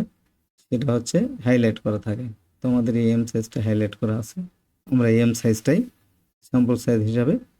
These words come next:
করে নেব। এবং আমাদের যে প্যাটার্নটা তৈরি করা হয়েছে এখানে, এই প্যাটার্নটা কিন্তু এম সাইজের প্যাটার্ন, কিন্তু এখানে শুধুমাত্র ওয়ান নামে আছে। তো এই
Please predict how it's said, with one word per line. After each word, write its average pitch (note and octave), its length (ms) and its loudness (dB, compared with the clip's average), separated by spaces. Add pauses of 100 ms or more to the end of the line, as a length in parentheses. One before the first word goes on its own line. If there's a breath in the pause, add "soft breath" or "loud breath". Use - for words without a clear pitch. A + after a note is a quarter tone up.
(120)
করে G#2+ 240 2
নেব। - 120 -2 (1120)
এবং A#2+ 120 2 (100)
আমাদের B2+ 260 2
যে B2 120 0
প্যাটার্নটা B2 380 2 (100)
তৈরি A#2+ 220 4
করা A#2+ 240 2
হয়েছে A2+ 280 2
এখানে, A2 260 2 (720)
এই C3 140 2 (100)
প্যাটার্নটা B2 380 2
কিন্তু A#2+ 260 0 (220)
এম B2 140 4
সাইজের A2 340 0
প্যাটার্ন, G#2+ 340 0
কিন্তু A#2+ 180 0 (160)
এখানে C3 240 2 (520)
শুধুমাত্র B2+ 440 2 (160)
ওয়ান C3+ 220 4 (100)
নামে G#2+ 240 2
আছে। - 160 -8 (640)
তো - 60 -2
এই B2+ 80 2